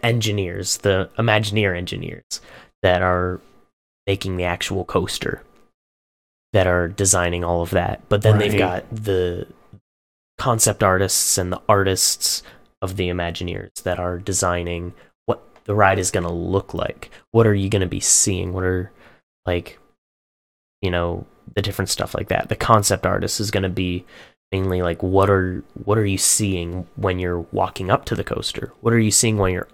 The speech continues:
Speaker 1: on the coaster? What kind of aspects do we wanna focus on during this ride? Stuff like that. One of my favorite concept artists for Disney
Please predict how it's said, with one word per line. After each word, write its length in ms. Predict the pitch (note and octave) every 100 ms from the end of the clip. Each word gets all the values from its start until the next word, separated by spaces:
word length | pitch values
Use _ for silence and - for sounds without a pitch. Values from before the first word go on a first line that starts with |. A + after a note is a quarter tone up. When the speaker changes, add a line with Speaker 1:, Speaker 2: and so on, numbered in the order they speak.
| -
Speaker 1:
on 220 | A2 A2+
the 80 | F#2
coaster? 560 | - - - - - - - - _ _
What 320 | G#2+ G#2 - - _ _ _ _ _
kind 280 | - G#2+ G2
of 100 | F#2
aspects 880 | G#2 G2 G2 - F#2+ F#2 - - - -
do 120 | - G2
we 100 | F#2+
wanna 220 | F#2 F2
focus 480 | - F#2 F2 F2+ -
on 220 | - F#2
during 340 | F#2 F2+ F2+
this 180 | F2+ -
ride? 400 | G#1 - - G2+ - - -
Stuff 400 | - - G2 -
like 140 | G2
that. 240 | G#2 -
One 80 | A2+
of 60 | G#2+
my 120 | G#2+
favorite 920 | - - - A2 A#2+ B2 B2+ - _
concept 580 | - - G2+ G2+ F2+ -
artists 560 | G#2+ G#2 G#2 - - - - - _ _ _
for 400 | G#2+ G2+ G2 F#2+ -
Disney 460 | G2+ F2+ - -